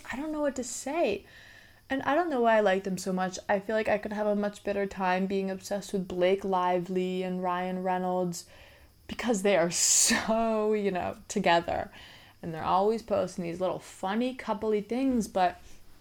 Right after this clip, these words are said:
sometimes it seems a bit staged, but I have to believe that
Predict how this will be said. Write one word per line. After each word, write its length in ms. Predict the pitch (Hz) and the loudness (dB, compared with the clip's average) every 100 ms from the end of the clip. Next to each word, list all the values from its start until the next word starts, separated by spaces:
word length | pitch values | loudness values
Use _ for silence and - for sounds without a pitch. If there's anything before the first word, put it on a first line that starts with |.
| - - - - - | -20 -20 -20 -18 -10
sometimes 440 | - 262 294 254 | -6 -2 2 2
it 60 | 233 | 2
seems 260 | 220 196 | 4 4
a 40 | 196 | 4
bit 160 | 196 | 0
staged, 340 | - - - - | -2 -2 -2 0
but 80 | |
I 80 | 160 | 0
have 200 | 208 202 | 2 0
to 80 | - | -2
believe 400 | 175 175 95 95 | 0 2 2 0
that 220 | 196 - | -2 -4